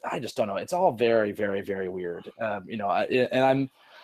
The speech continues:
uh, just a, an abundance of caution taking, uh, things at face value in terms of what the stated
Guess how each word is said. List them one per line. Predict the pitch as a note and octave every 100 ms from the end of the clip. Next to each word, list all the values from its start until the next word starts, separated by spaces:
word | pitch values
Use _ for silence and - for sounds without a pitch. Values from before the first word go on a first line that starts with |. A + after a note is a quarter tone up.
| - _
uh, | D3+ D3 -
just | D3+ D#3+
a, | E3+ -
an | D#3
abundance | C#3+ E3 E3
of | C#3+
caution | D3 C#3 C3+ B2+
taking, | C3 C#3 C3+ B2 A#2+ A#2 _ _ _
uh, | B2+ A#2 A#2 A2+ A2 - -
things | C#3+ A#2
at | A2+
face | B2 A#2
value | - G#2+ G#2+ G#2 G2
in | G2+
terms | A#2 G#2+ G2
of | F#2+ - -
what | A#2 A2 F#2+ _
the | A2 G2 F2+ _ - _ _ _ _ _ _ _ -
stated | - C#3 A#2+ G#2